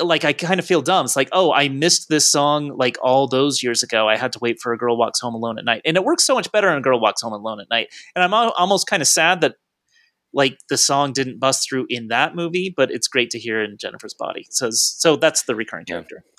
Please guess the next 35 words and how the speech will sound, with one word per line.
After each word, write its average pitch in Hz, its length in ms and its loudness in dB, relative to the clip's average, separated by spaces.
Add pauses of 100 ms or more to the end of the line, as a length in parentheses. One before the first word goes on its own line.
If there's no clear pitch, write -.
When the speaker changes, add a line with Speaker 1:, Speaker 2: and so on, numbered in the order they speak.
(600)
Speaker 2:
That's 139 200 0
two - 180 0
Halloween 131 380 4
movies 101 500 -2
that 101 140 -2
this 101 180 -2
features 101 340 -2
in, 92 140 -2
John. 90 320 0
So 92 240 2
Speaker 1:
Yep. - 140 4 (260)
Speaker 2:
you, 107 240 -6
Speaker 1:
I, 135 80 2
Speaker 2:
you 131 140 -2
gotta 101 140 2
Speaker 1:
I, 139 40 4
Speaker 2:
get 107 180 -2
off 95 140 -2
my 101 80 -2
Speaker 1:
I, 107 140 2
Speaker 2:
back 95 160 0
and 98 80 -6
let 95 120 -2
me 95 160 -8
Speaker 1:
I 131 120 4
Speaker 2:
put 104 160 0
it 135 80 4
Speaker 1:
guess - 360 0
we'll 123 180 -2
have 117 180 0
to - 80 -8
put 113 240 -10
it 101 100 -12
in 90 160 -8
the 104 220 -10